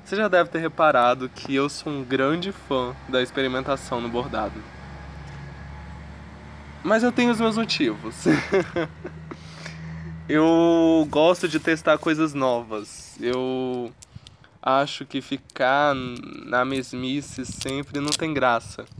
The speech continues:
E é por isso que eu pus esse segundo desafio, pra fazer um bordado em folha. Porque às vezes as pessoas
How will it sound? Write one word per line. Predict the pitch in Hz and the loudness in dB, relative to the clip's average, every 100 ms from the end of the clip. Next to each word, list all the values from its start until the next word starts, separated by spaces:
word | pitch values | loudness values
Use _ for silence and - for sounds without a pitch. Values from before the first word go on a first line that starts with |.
| - - - - - - - - - - - - - - - - - - - - | -20 -20 -20 -18 -18 -18 -16 -16 -18 -14 -12 -10 -14 -12 -16 -10 -8 -8 -8 -2
E | 151 | 0
é | |
por | 156 180 | 2 2
isso | 190 196 | 2 2
que | 214 | -2
eu | |
pus | - 175 165 | 2 4 4
esse | 160 160 | 2 -2
segundo | - 151 160 160 | -4 -2 -2 -2
desafio, | 147 160 - 156 131 113 117 - - - _ _ _ | 2 0 0 -6 -6 -6 -10 -20 -20 -20 _ _ _
pra | 131 | -4
fazer | 131 139 143 | 0 2 2
um | 139 | -2
bordado | 143 139 147 | 2 2 2
em | |
folha. | 156 - 139 117 110 - _ _ _ _ _ _ _ _ _ _ _ _ _ _ _ _ _ - - _ - - | -4 -2 -2 -2 -6 -12 _ _ _ _ _ _ _ _ _ _ _ _ _ _ _ _ _ -20 -20 _ -20 -6
Porque | - 185 220 | -2 2 4
às | 196 | 6
vezes | 208 208 | 4 4
as | 202 | 0
pessoas | - 185 - 185 190 180 160 - - | 2 2 4 4 6 4 2 -8 -14